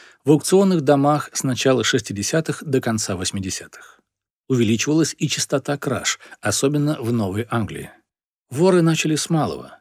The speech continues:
в первую очередь нацелившись на высшие учебные заведения региона.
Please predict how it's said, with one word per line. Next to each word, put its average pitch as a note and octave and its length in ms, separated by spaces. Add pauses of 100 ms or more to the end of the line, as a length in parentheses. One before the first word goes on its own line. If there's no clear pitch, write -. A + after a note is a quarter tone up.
в - 160
первую F3 380
очередь D#3 440
нацелившись D#3+ 680
на C3 180
высшие D3 420
учебные A#2 480
заведения F2+ 520
региона. G2 500